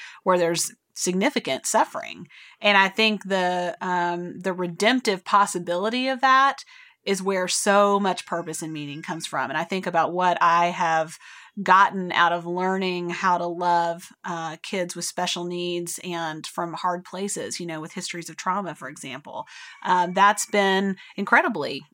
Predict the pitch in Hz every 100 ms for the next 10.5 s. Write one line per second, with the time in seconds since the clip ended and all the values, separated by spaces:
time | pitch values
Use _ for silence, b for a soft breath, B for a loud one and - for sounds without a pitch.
0 | _ 160 147 147 156 151 - 156 104 -
1 | 196 196 175 175 202 240 233 190 185 185
2 | 185 190 170 170 180 180 180 190 196 202
3 | 196 175 185 214 175 156 139 139 143 156
4 | 135 131 - 202 190 196 190 185 175 170
5 | 180 196 107 - - 160 180 180 175 -
6 | 190 220 196 - - - 170 170 170 180
7 | 185 165 147 175 226 240 - 185 B B
8 | B B - 170 160 185 190 170 175 175
9 | 170 175 175 190 196 196 208 202 233 262
10 | 381 403 156 214